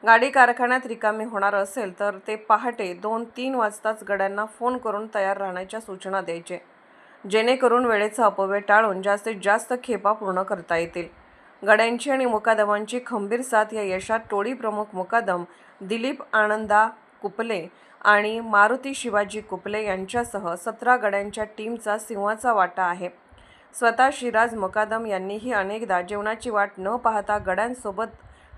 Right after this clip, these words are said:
शेतात चटणी भाकरी खाऊन कामाला प्राधान्य दिले. मालक आणि कामगारांमधील याच समन्वयामुळे हे यश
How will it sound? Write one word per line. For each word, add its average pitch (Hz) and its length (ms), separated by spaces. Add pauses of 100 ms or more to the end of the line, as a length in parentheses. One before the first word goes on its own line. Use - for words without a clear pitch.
शेतात 254 300 (140)
चटणी 226 300
भाकरी 247 400
खाऊन 208 220
कामाला 196 400
प्राधान्य 202 500
दिले. 175 260 (600)
मालक 202 340
आणि 233 160
कामगारांमधील 220 960
याच 226 260
समन्वयामुळे 208 720
हे 214 320
यश 196 260